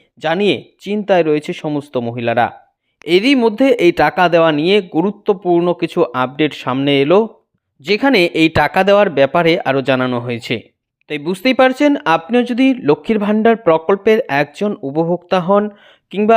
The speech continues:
আপনার পরিবারে কেউ যদি লক্ষ্মীর ভাণ্ডার প্রকল্পে যুক্ত থাকে, এই প্রকল্পের টাকা পায়, তাহলে ভিডিওটি আপনার জন্য অত্যন্ত উপকারী হতে যাচ্ছে। কারণ এই ভিডিওর মধ্যে আমি বিস্তারিতভাবে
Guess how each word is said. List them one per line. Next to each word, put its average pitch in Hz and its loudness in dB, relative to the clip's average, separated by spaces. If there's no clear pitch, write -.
আপনার 175 0
পরিবারে 175 2
কেউ 208 2
যদি 208 -2
লক্ষ্মীর 147 -2
ভাণ্ডার 180 0
প্রকল্পে 165 -2
যুক্ত 143 -10
থাকে, 156 -2
এই 135 -6
প্রকল্পের 156 -2
টাকা 120 -2
পায়, 175 2
তাহলে 175 2
ভিডিওটি 196 0
আপনার 185 0
জন্য 202 -2
অত্যন্ত 185 -2
উপকারী 151 -4
হতে 165 -6
যাচ্ছে। 180 2
কারণ 185 4
এই 196 4
ভিডিওর 233 0
মধ্যে 202 2
আমি 175 0
বিস্তারিতভাবে 170 2